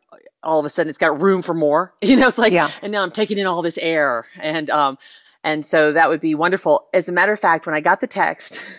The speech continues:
Speaker 1: <laughs> from Rebecca saying she wanted to go to India, um, I immediately said, "Yes,"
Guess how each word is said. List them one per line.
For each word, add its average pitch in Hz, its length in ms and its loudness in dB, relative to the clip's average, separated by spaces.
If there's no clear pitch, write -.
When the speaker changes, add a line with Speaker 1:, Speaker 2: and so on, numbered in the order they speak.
Speaker 1:
<laughs> - 260 -18
from 202 140 0
Rebecca 180 340 2
saying 175 180 -4
she 175 160 -6
wanted 180 220 0
to 180 60 -8
go 170 100 0
to 160 80 0
India, 165 560 2
um, 151 280 4
I 180 120 0
immediately 180 440 -2
said, 165 340 0
"Yes," 156 520 -2